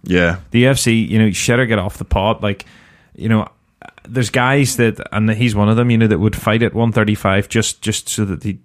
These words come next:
Speaker 2: they didn't lose their spot, you know?
Speaker 1: Yeah.
Speaker 2: And I, and I think that it's, it's not a, it's not a natural position to put a fighter in to,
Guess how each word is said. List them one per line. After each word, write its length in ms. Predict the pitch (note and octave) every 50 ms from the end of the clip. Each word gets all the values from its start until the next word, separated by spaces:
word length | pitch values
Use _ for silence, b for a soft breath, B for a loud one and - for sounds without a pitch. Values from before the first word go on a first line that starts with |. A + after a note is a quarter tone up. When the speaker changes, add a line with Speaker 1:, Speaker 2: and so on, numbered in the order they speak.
| _ _
Speaker 2:
they 180 | - F2 G2+ G2 - _ - - _ _ _ _ _ _ _ _
didn't 380 | G2+ G2 F2+ G2+ F#2+ D2 - -
lose 300 | G2+ G2+ F#2+ G2 F#2+ -
their 100 | F#2 -
spot, 480 | - - - G2+ G#2 A2+ B2 B2 - _
you 160 | - - G2 G2+
know? 260 | G#2+ A2+ B2+ B2+ B2+ b b b b b b b b b b b b b b b b b b b b b b b b b b b b _ _ -
Speaker 1:
Yeah. 280 | G2+ G#2 G#2+ G#2+ A2+ A2+
Speaker 2:
And 160 | B2 A#2 A#2
I, 180 | A#2 A2+ G#2+ G#2+
and 80 | A2+
I 40 | G#2+
think 300 | - - - A#2+ A#2 -
that 220 | - A#2 A2 - -
it's, 320 | G2 - - - - -
it's 180 | - - - -
not 400 | B2 B2 G2+ F#2 A#2 - - -
a, 40 | -
it's 160 | - - -
not 180 | C3 A#2+ A2 A#2+
a 40 |
natural 420 | A2 G#2 F#2+ G2 - - B2 A2+ G2+
position 480 | - G#2 F#2+ F2+ - - - A2+ G#2+
to 80 | G#2 G2+
put 200 | - - A2+ G2+
a 40 | G#2
fighter 360 | - - A2 A2+ A2 A2+ A2
in 220 | A2+ A2+ A2+ G#2+
to, 560 | G2+ - - A2 G2 F#2+ F#2+ F#2+ G2 G2 -